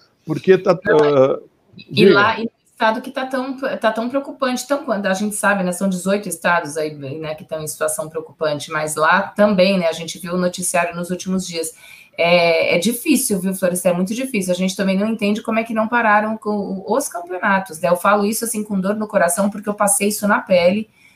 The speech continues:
Speaker 2: né? Eu, eu sei que eu corro o risco de, de, de, de perder o emprego novamente com a suspensão do, do, dos campeonatos, é, ou, né, ou que se suspenda por vinte e um dias, que seja, mas que se faça alguma coisa, porque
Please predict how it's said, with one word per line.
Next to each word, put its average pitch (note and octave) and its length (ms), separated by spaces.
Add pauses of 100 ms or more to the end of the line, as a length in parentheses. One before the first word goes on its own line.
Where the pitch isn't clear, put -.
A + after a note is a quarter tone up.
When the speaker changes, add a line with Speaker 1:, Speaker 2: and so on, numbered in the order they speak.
(140)
Speaker 2:
né? D#3 500
Eu, D3+ 220
eu D#3+ 140
sei F#3 160
que G3+ 80
eu F#3+ 60
corro G3 260
o - 20
risco F#3+ 260
de, F#3+ 220
de, F3+ 300
de, D#3+ 360 (360)
de F#3+ 100
perder G3 400
o B3+ 40
emprego G3+ 360
novamente F3+ 480
com F#3 80
a - 20
suspensão E3+ 560
do, D#3+ 180
do, D#3 220
dos E3+ 200
campeonatos, E3 760 (400)
é, E3+ 340
ou, G3 460
né, F3 200
ou F3+ 160
que A3 120
se - 160
suspenda A3+ 600
por F#3+ 160
vinte F#3 240
e F#3 80
um D#3+ 60
dias, F3+ 400
que A3 80
seja, G3+ 280
mas E3+ 200
que - 60
se A3+ 120
faça A#3+ 360
alguma F#3 240
coisa, C3+ 440
porque D3+ 540